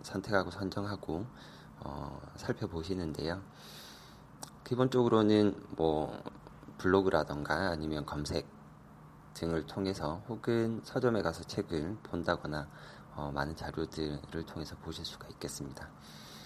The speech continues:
가장 쉬운 방법들은 상품을 먼저 보시고 내, 나의 예산대, 나의 일정에 맞는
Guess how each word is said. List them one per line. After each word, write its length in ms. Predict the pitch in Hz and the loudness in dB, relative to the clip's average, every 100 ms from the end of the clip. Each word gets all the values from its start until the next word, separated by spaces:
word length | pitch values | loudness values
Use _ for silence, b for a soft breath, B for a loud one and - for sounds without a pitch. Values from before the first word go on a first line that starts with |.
| B B B B | B B B B
가장 240 | - 139 147 | 2 4 6
쉬운 220 | 147 127 | 6 6
방법들은 880 | 117 110 107 - 101 101 98 95 | 4 2 -4 4 6 10 8 8
상품을 400 | - 143 147 151 | 2 -2 0 2
먼저 280 | 104 73 73 | 4 2 0
보시고 720 | 80 92 92 117 87 92 92 76 | -2 -2 0 2 4 4 2 2
내, 220 | 82 78 - | 2 2 6
나의 400 | 82 87 85 71 | 8 8 6 2
예산대, 500 | 67 82 - 101 107 | -2 -4 4 4 6
나의 240 | 82 73 | 2 2
일정에 720 | - 80 - 82 76 - 78 | -2 -2 4 4 2 -2 0
맞는 520 | 71 64 73 78 78 | 0 -2 -2 -2 -4